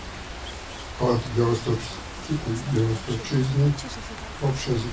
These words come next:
Bory Tuchońskie, Mazury,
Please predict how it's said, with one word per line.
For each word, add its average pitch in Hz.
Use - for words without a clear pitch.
Bory 131
Tuchońskie, 139
Mazury, 131